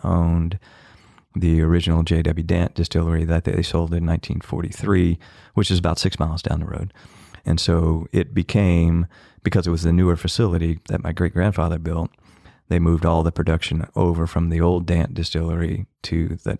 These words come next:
quote-unquote new Dant Distillery, and that continued to operate through nineteen sixty-two. My dad was born in nineteen forty on distillery property, born and raised on that. He eventually left and went to Notre Dame. My grandfather continued to work there until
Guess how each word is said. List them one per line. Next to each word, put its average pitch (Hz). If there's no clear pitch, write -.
quote-unquote -
new 101
Dant 87
Distillery, 82
and 85
that 90
continued 85
to 85
operate -
through 87
nineteen -
sixty-two. -
My 87
dad 87
was 85
born 87
in 87
nineteen 90
forty 101
on 92
distillery 101
property, 104
born 90
and 85
raised 90
on 90
that. 87
He 104
eventually 85
left 85
and 82
went 82
to 80
Notre 82
Dame. 82
My 80
grandfather 80
continued 82
to 80
work 82
there 80
until 82